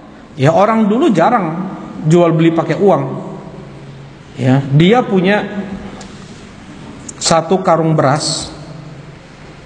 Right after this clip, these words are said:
Dengan satu karung beras itu dia beli anak kambing. Jual beli. Ya,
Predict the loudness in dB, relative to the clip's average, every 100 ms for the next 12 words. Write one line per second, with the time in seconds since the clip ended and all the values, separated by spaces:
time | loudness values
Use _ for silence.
0 | -20 -20 -20 -20 -20 -20 -20 -20 -20 -20
1 | -6 2 4 4 2 2 2 0 2 2
2 | 4 4 4 4 2 -2 -2 2 4 6
3 | 4 4 4 4 4 2 -2 0 0 2
4 | 2 0 -2 -8 -12 -14 -16 -16 -18 -16
5 | -18 -18 -20 -20 -20 -18 -4 2 4 4
6 | 2 0 -4 -10 -12 -12 -12 -14 -16 -20
7 | -20 -20 -18 -18 -18 -18 -16 -2 2 2